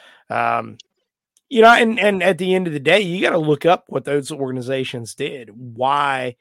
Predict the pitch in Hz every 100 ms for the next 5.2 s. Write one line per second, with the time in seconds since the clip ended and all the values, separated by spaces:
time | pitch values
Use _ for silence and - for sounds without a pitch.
0 | _ _ _ _ _ 123 127 143 147 143
1 | 139 127 113 120 139 156 165 - 139 127
2 | 120 135 131 127 113 117 113 139 123 123
3 | 127 127 - 127 - 131 131 139 - 123
4 | 123 120 - 151 - 127 117 - - 120
5 | 120